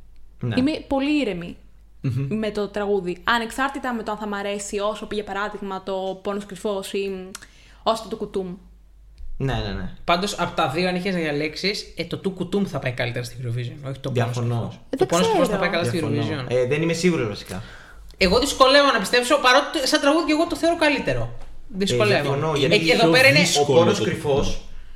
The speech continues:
Speaker 1: είναι πιο κοντά σ-, στη Μάρο. Κατάλαβες.
Speaker 3: Ναι, είναι πιο κοντά.
Speaker 1: Και η Μάρο πήγε ένατη.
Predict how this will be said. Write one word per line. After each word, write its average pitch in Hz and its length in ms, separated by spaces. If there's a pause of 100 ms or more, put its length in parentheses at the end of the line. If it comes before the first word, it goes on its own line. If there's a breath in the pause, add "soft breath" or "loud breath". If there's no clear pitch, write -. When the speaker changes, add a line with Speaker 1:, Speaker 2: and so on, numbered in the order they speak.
(260 soft breath)
Speaker 1:
είναι 214 220
πιο 262 280
κοντά 175 580
σ-, - 220
στη - 140
Μάρο. 117 520 (500)
Κατάλαβες. 151 500
Speaker 3:
Ναι, 170 60
είναι 180 120
πιο 175 160
κοντά. 143 200
Speaker 1:
Και 151 60
η 151 40
Μάρο 208 180
πήγε 247 160
ένατη. 127 360